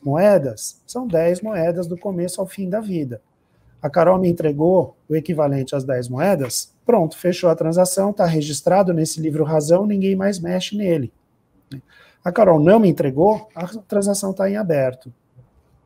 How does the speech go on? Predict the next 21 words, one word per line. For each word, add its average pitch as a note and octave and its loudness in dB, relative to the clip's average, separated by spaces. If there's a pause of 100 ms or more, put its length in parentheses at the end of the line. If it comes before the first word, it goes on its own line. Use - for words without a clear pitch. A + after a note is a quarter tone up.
(160)
Então, D3+ -2
essa F3+ 0
é - -4
a G3 -4
garantia F3 -2
que D3+ -2
a D#3+ 2
gente D#3+ -6
tem D#3+ -4 (380)
numa E3 4
cadeia D#3 4
de D3+ 0
blocos F3 2
e A3 -4
que A3+ -2
vai G3 4
sendo F3 -4
utilizada D3+ -2
cada D#3+ -4
vez F3 -4
mais, D#3+ -4